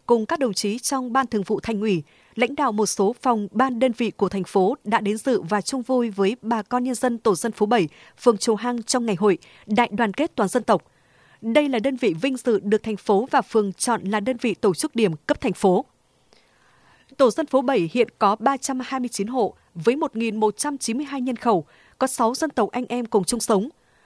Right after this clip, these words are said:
Được sự lãnh đạo, chỉ đạo của cấp ủy, tổ dân phố, ban công tác mặt trận, nhân dân trong tổ tiếp tục thực hiện có hiệu quả cuộc vận động,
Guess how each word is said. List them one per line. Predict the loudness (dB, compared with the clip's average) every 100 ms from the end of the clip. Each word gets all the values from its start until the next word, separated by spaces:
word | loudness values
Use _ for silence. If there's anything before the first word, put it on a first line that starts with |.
| _ -6
Được | 0 0
sự | 2
lãnh | 0 0 -4
đạo, | -4 -4
chỉ | -4 -4
đạo | -4 -6 2
của | 2
cấp | 2 -2
ủy, | -2 -2 _ 0
tổ | 0
dân | 2 -4
phố, | 4 4 2 _ _
ban | -2 -2 0
công | -4
tác | -4 -6 -4
mặt | -2
trận, | -4 -4 _ -2
nhân | -2
dân | 0 -4
trong | -4 -6
tổ | 0 0 0
tiếp | -4 0
tục | 0 2
thực | -2 0
hiện | -2
có | 0 -4
hiệu | -4 -2
quả | -2
cuộc | 2 2
vận | 2 0
động, | 0